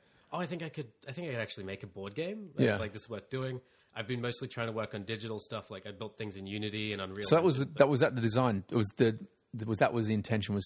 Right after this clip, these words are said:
Speaker 2: to use the games design degree as a electronic games?
Speaker 1: Yeah, electronic
Speaker 2: Okay.
Speaker 1: games initially, yeah, 'cause
Speaker 2: Yeah.
Speaker 1: apps were the big thing at the time.
Speaker 2: Yeah,
Speaker 1: Like,
Speaker 2: definitely, yeah.
Speaker 1: I mean, they still are, but
Speaker 2: Mm.
Speaker 1: the market's so flooded that <laughs>
Speaker 2: Yeah, yeah.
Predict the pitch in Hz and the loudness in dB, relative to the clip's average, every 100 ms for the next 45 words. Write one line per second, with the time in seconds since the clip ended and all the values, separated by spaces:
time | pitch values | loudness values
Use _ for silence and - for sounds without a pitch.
0 | - 104 98 98 98 92 95 107 101 98 | 2 2 4 2 0 -2 0 0 2 0
1 | 98 101 95 98 98 95 98 104 98 - | 0 2 0 0 0 0 -2 0 -2 -4
2 | - 101 104 - 104 117 165 180 - 185 | -4 -4 -2 -4 0 2 2 2 0 0
3 | 117 113 - 113 170 - 101 104 - 92 | 0 -4 -4 0 2 2 2 -4 -10 -14
4 | 95 - - 101 127 - 147 123 113 - | -16 -16 -8 0 0 -2 -12 -6 -6 -6
5 | - 104 101 95 _ 110 98 98 95 - | -10 -8 -10 -12 _ -12 -10 -12 -12 -10
6 | 107 95 117 101 104 104 95 98 113 117 | 0 2 2 2 0 0 0 2 2 0
7 | 104 101 127 101 92 87 _ - 117 101 | -4 -6 -6 -6 -6 -10 _ 0 2 2
8 | 107 107 95 107 - - 104 87 110 95 | -2 -4 -6 -8 -14 -10 -10 -8 -6 -6
9 | 90 101 - - 113 - - 110 104 98 | -6 -10 -10 -10 -10 -12 0 4 6 6
10 | 104 98 | 6 4